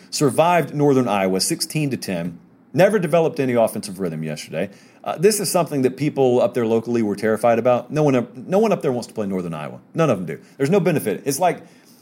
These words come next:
it's like if Alabama or Auburn played Troy. They never do in state, uh, because they don't think there's any benefit for 'em. Now, people in Troy get all bent out of shape about it. And I understand. If I was Troy, and I, I'd yell at 'em too all the time.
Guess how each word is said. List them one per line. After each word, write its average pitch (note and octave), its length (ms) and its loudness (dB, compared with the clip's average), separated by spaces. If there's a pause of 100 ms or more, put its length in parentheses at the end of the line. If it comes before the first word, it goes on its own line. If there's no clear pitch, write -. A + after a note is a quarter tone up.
(220)
it's E3 160 -4
like F3+ 260 2
if D#3+ 200 2
Alabama D#3+ 640 2
or B2+ 220 0
Auburn C3+ 300 2
played G#2+ 240 -2
Troy. F2 380 -2 (200)
They B2+ 200 -2
never D#3+ 300 2
do G#2+ 400 0
in A#2+ 180 -2
state, G#2 560 0
uh, A#2 100 0
because A#2+ 400 0
they A#2+ 180 2
don't C3 280 -2
think C3 160 -6
there's A2 140 -4
any G2+ 120 -2
benefit F#2+ 500 -2
for D#2 220 -8
'em. C2+ 100 -18 (260)
Now, C#3+ 120 2
people F#3 380 0
in A#2+ 80 0
Troy C#3+ 440 2
get C3 160 0
all A2+ 140 0
bent A#2 220 -2
out G#2+ 100 0
of G2+ 60 -6
shape G#3+ 280 0
about E2 280 -2
it. E2+ 40 -2
And C3 100 -4
I G3 100 2
understand. G3 340 -2
If A#2+ 100 -4
I D#3+ 60 4
was E3 140 0
Troy, E3 400 2 (420)
and C#3 260 -4
I, B2+ 260 -2
I'd E3 100 0
yell D3 240 4
at E3+ 100 2
'em E3 80 -6
too A3 180 -2
all C3 140 4
the C#3 60 -6
time. A#2+ 340 -4